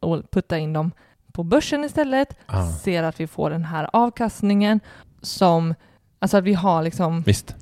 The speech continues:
Speaker 1: vi har redan, vi har pengarna
Speaker 2: Där finns
Speaker 1: som vi
Speaker 2: cashen,
Speaker 1: kan,
Speaker 2: ja.
Speaker 1: ja.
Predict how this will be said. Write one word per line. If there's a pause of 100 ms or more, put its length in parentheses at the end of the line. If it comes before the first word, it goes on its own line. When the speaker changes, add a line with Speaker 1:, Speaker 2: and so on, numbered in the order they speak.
(180)
Speaker 1:
vi
har
redan,
vi
har
pengarna
Speaker 2:
Där
finns
Speaker 1:
som
vi
Speaker 2:
cashen,
Speaker 1:
kan,
Speaker 2:
ja.
Speaker 1:
ja.